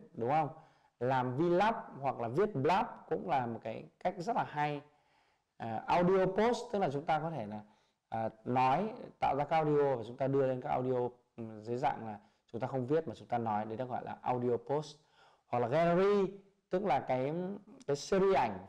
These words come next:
photo gallery, series ảnh, album ảnh cũng ok, đúng không? Hoặc là các cái thư viện về sách, à, thư viện về ảnh, thư viện về nội dung. À, đấy cũng là một cái nội, một cái, à,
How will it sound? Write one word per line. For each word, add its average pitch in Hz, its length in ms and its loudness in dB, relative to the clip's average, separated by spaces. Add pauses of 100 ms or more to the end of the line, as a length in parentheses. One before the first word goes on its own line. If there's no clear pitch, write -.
photo 170 300 2
gallery, 165 560 4 (120)
series 156 320 4
ảnh, 101 240 0 (280)
album 170 360 2
ảnh 98 280 -2
cũng 123 140 -10 (120)
ok, 170 440 4 (420)
đúng 135 120 0
không? 165 180 4 (1080)
Hoặc 127 200 -2
là 131 100 2
các 151 140 -2
cái 180 100 0
thư 196 240 4
viện 165 300 2
về 123 120 0
sách, - 300 0 (720)
à, 123 220 2
thư 165 220 2
viện 135 300 2
về 117 280 0
ảnh, 113 600 -2
thư 165 180 4
viện 151 300 2
về 113 60 -4
nội 123 200 0
dung. 190 460 0 (540)
À, 113 160 -4
đấy 135 200 4
cũng 202 120 -2
là 202 100 0
một 131 200 -2
cái 127 220 -2 (120)
nội, 143 280 -4 (260)
một 113 120 -6
cái, 135 280 0
à, 156 160 -6